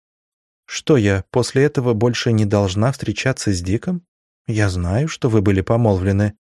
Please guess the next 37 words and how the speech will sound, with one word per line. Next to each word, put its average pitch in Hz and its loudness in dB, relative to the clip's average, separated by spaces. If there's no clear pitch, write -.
Он 139 0
сам 143 0
рассказал 123 0
об 98 0
этом. 107 -4
Ну 185 0
и 175 2
что 175 -4
тут 120 -2
такого? 117 0
Ведь 101 0
большинство 101 -2
людей 101 0
были 107 0
помолвлены 143 0
не 175 0
раз, 110 -4
не 120 4
правда 147 0
ли? 101 -4
Скажите 175 -2
откровенно, 143 2
мисс 147 0
Мартин, 110 -2
неужели 117 2
вы 104 2
рассчитываете 104 -2
на 127 0
то, 170 -4
что - -4
я 160 2
больше 156 -2
не 165 2
буду 120 2
видеться 101 -2
с 127 -2
Диком?" 95 -2